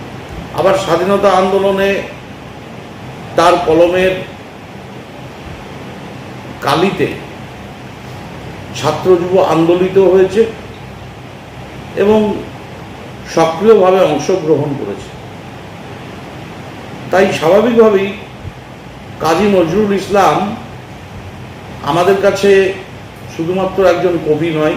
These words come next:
একজন সাহিত্যিক নয়, আমাদের ভারতবর্ষের আত্মা বলতে যা বুঝি আমরা, unity in diversity, যে বহুত্বের মধ্যে ঐক্য,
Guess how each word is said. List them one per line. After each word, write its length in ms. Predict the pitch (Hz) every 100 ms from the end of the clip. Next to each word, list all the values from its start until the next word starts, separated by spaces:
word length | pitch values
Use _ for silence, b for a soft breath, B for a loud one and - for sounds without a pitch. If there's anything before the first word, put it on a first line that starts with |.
| - - - - - -
একজন 260 | 139 139 147 143 -
সাহিত্যিক 460 | 123 165 - 160 131
নয়, 200 | 120 143 143 - - - - - - - - - - - - -
আমাদের 440 | 151 180 190 180 - - - - - - - 110 92
ভারতবর্ষের 680 | 160 165 170 160 - 180 165 - - - - - -
আত্মা 360 | 139 - 180
বলতে 320 | 175 175 180 165
যা 120 | 160
বুঝি 380 | 131 123 139 151
আমরা, 240 | 120 95 - - - - - - - - - - - - - - - - - - - - 139
unity 200 | 160 175
in 100 | 175
diversity, 920 | 180 156 147 156 165 - 175 180 180 - - - - - - - - 127
যে 80 | 165
বহুত্বের 500 | 143 143 190 - 185
মধ্যে 300 | 175 170 170
ঐক্য, 500 | 151 139 - 160 113